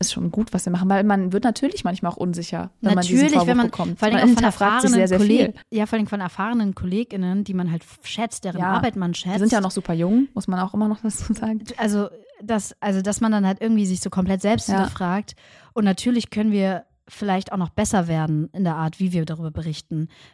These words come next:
Speaker 2: weil wir halt auch noch echt am Anfang stehen. Aber dann halt diesen Vorwurf direkt zu bekommen, das macht einen halt einfach unsicher.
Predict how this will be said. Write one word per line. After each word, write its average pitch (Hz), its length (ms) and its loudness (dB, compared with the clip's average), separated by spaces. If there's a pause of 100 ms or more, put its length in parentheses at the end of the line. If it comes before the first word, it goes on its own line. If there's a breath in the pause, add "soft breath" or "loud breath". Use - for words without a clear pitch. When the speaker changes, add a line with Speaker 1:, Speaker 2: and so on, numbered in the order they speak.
(140)
Speaker 2:
weil 170 220 0
wir 180 100 2
halt - 180 -4
auch 170 60 -8
noch 160 220 -8
echt - 180 -12
am 190 80 -6
Anfang 175 300 -4
stehen. 160 400 -6 (300 loud breath)
Aber 196 200 2
dann 185 180 2
halt 190 140 0
diesen 180 200 0
Vorwurf 233 360 0
direkt 160 340 -12 (220)
zu 190 140 -10
bekommen, 180 680 0
das - 180 -12
macht 202 220 -6
einen 196 100 0
halt 180 100 -2
einfach 180 240 -6
unsicher. 185 480 0